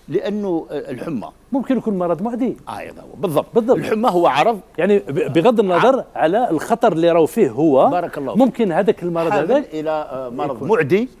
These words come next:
Speaker 2: بالضبط.
Speaker 1: وانا اذا خليته وراه قاعد مع يلعب ولا
Speaker 2: بالضبط.
Speaker 1: قاعد مع الآخرين،
Speaker 2: بالضبط،
Speaker 1: ف-،
Speaker 2: بالضبط،
Speaker 1: يعني
Speaker 2: بالضبط.
Speaker 1: في هذه الحالة
Speaker 2: شيء مهم.
Speaker 1: ف-، آه، لابد من الاتصال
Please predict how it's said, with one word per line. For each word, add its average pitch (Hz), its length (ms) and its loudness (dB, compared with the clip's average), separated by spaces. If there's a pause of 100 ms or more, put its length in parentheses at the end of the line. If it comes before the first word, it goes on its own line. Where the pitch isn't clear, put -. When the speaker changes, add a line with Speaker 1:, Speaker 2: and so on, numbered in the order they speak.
(100)
Speaker 2:
بالضبط. 214 240 2
Speaker 1:
وانا 190 220 2
اذا 160 200 0
خليته 143 480 -4 (400)
وراه 135 140 2
قاعد 135 320 -4
مع 120 140 -6
يلعب 127 460 -2
ولا 117 140 -2
Speaker 2:
بالضبط. 151 240 0
Speaker 1:
قاعد 113 200 -10
مع 127 160 -6
الآخرين، 117 520 -8
Speaker 2:
بالضبط، 147 340 0
Speaker 1:
ف-، - 40 -14
Speaker 2:
بالضبط، 127 240 -4
Speaker 1:
يعني 190 160 -4
Speaker 2:
بالضبط. 117 200 -8 (140)
Speaker 1:
في 185 160 2
هذه 160 220 2
الحالة 131 380 -4
Speaker 2:
شيء 160 120 -2
مهم. 127 240 -6
Speaker 1:
ف-، - 120 -10
آه، 120 560 0
لابد 113 360 -6
من 143 180 0
الاتصال 123 520 -6